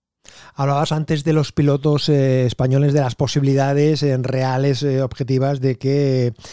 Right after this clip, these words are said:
alguno se, eh, se proclame campeón. El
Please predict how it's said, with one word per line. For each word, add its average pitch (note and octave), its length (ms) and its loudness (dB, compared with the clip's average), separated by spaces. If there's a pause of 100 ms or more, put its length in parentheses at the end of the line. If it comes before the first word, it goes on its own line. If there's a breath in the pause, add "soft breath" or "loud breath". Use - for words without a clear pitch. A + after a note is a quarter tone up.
(160 loud breath)
alguno C3+ 300 0
se, C3+ 100 0 (440)
eh, A#2+ 40 -6
se A#2 920 -4
proclame C3+ 480 -2
campeón. C3+ 380 -2 (320 loud breath)
El D#3 400 2